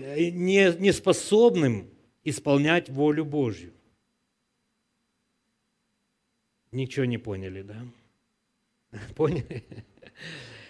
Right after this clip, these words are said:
Когда верующий человек начинает себя,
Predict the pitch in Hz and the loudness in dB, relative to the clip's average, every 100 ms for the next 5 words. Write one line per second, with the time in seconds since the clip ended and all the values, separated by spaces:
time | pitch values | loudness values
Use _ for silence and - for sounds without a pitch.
0 | _ - 127 156 208 233 226 180 208 - | _ 0 2 4 8 8 8 2 -2 2
1 | 196 180 156 117 - - _ _ _ _ | 4 6 4 2 -4 -20 _ _ _ _
2 | _ _ _ _ - - - 143 135 151 | _ _ _ _ -20 -20 -4 -2 2 2
3 | 175 214 208 - 185 160 175 180 156 120 | 4 4 4 2 0 4 6 6 4 -2